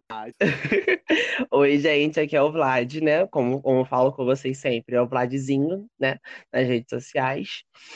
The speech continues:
Speaker 2: E hoje a gente trouxe nosso segu-, nosso segundo episódio do podcast com uma convidada que a gente tá aqui se soando de nervoso. <laughs>
Speaker 1: Tá
Speaker 2: A gente tá
Speaker 1: surreal, gente,
Speaker 2: muito
Speaker 1: tô com muito
Speaker 2: ansioso.
Speaker 1: medo.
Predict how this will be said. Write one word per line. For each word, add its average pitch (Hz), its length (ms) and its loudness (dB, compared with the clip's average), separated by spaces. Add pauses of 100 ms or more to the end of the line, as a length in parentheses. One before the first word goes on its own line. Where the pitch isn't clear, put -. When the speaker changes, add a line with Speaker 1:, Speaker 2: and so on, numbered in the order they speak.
(560)
Speaker 2:
E 175 160 4
hoje 180 520 2
a 160 180 0
gente 175 800 0
trouxe 180 420 0
nosso 175 300 2
segu-, 160 320 2
nosso 151 220 0
segundo 160 280 2
episódio 170 380 0
do 147 100 -4
podcast 160 680 -2
com 156 120 -8
uma 156 140 2
convidada 151 600 0
que 156 60 -4
a - 20 -8
gente 151 100 -12
tá 160 100 -2
aqui 156 200 -12
se - 160 -18
soando 180 800 0
de 180 100 -6
nervoso. 139 920 2
<laughs> - 220 -6
Speaker 1:
Tá 135 80 -2
Speaker 2:
A - 20 -6
gente - 20 -10
tá - 0 -
Speaker 1:
surreal, 139 400 0
gente, 147 140 0
Speaker 2:
muito 156 140 2
Speaker 1:
tô - 80 -12
com 165 100 -2
muito 123 200 -8
Speaker 2:
ansioso. 139 240 2 (300)
Speaker 1:
medo. 165 240 0